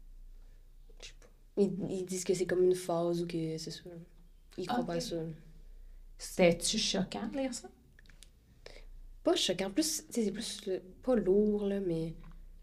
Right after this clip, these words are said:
Speaker 2: Déstabilisant.
Speaker 1: C'est ça, déstabilisant, oui.
Speaker 2: Ok. Euh, donc, là, si on continue dans votre lecture, parce qu'elle m'intéresse bien gros, puis je trouve ça bien le fun, votre choix,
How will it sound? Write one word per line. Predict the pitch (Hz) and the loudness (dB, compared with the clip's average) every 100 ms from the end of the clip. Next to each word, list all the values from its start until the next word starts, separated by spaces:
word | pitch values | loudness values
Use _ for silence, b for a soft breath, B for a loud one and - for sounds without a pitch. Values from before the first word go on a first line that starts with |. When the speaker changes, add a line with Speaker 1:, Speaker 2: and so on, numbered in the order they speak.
| - - - 359 - - - - - - - - | -20 -20 -18 -16 -16 -18 -18 -20 -20 -20 -16 4
Speaker 2:
Déstabilisant. | 208 208 202 185 185 175 190 220 | 6 6 8 8 8 6 4 0
Speaker 1:
C'est | 196 | 0
ça, | 185 151 151 - | 0 0 -2 -6
déstabilisant, | 196 185 170 165 160 151 | -4 -2 0 0 -2 -2
oui. | 147 151 - - - | -4 -6 -10 -18 -6
Speaker 2:
Ok. | 339 359 302 262 175 - - B B B B B B - - | -6 -4 -2 -2 -2 -6 -14 B B B B B B -6 4
Euh, | 190 190 190 202 202 202 - 190 | 6 8 8 8 8 6 2 8
donc, | 233 277 262 185 170 - - - 214 | 10 10 8 8 8 4 -12 -4 6
là, | 220 269 320 - | 8 10 6 2
si | - 220 | 2 4
on | |
continue | 202 196 196 208 | 6 4 2 2
dans | 208 190 | 4 6
votre | 175 180 | 4 4
lecture, | 170 - - - | 2 2 -4 -4
parce | - | -4
qu'elle | - 175 175 175 | 2 4 4 4
m'intéresse | 180 170 185 190 185 | 2 2 4 4 4
bien | 190 175 | 4 2
gros, | 180 196 | 2 0
puis | 196 | 0
je | - | -2
trouve | 185 | -2
ça | - 196 | 2 4
bien | 180 | 6
le | 180 | 4
fun, | - 214 | 4 6
votre | 202 175 170 | 6 6 4
choix, | - 214 294 | 4 4 4